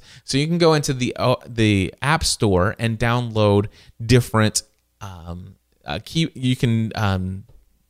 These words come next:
download different, uh, w-, keyboards. And one of the most popular ones that I've heard of is called, uh, Swype. And I think that's what, you know, Android users have had this for a very long time. And I've just seen people rave and rave and rave about this.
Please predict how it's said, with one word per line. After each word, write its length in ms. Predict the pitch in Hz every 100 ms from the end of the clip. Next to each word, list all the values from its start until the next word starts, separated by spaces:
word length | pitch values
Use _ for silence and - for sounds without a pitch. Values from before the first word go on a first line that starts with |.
| _ _ _ _
download 360 | 127 120 117 110
different, 380 | 113 - 110 101
uh, 300 | 98 95 90
w-, 240 | 95 107
keyboards. 540 | - 208 180 76 - - - - _ _ _
And 380 | - 151 147 143
one 160 | 156 220
of 120 | 180
the 100 | 151
most 340 | 127 131 127
popular 400 | - 147 147 127
ones 220 | 120 113
that 140 | - 117
I've 200 | 131 131
heard 220 | 120 107
of 240 | 107 104 - - _
is 220 | - 117 -
called, 640 | - - 113 110 104 107
uh, 200 | 98 95
Swype. 720 | - - 120 113 101 87 - - _ _ _ _ _ _ -
And 100 | 113
I 80 | 113
think 240 | 139 143
that's 200 | 143 135
what, 280 | 127 120 -
you 220 | - - 120
know, 60 |
Android 480 | 117 131 139 131 120
users 340 | 117 120 117
have 100 | 110
had 200 | 110 110
this 140 | 110 -
for 120 | 107
a 40 | 101
very 180 | 110
long 220 | 113 107 107
time. 380 | 110 104 101 110 - - _ -
And 200 | 117 113
I've 160 | 120
just 180 | 123 131
seen 160 | 120 113
people 260 | 120 113
rave 360 | 104 113 120 123
and 120 | 113
rave 220 | 113 113
and 160 | 107 101
rave 220 | 101 104
about 320 | 104 98 95
this. 280 | - 101 101